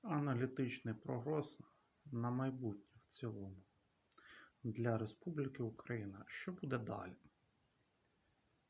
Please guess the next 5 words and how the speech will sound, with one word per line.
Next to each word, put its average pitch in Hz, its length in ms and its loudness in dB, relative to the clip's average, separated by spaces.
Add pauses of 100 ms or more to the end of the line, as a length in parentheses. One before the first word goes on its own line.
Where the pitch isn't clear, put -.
(180)
Після 120 340 2
подій 135 320 0
двадцять 113 440 0
четвертого 113 680 0
лютого 101 500 -4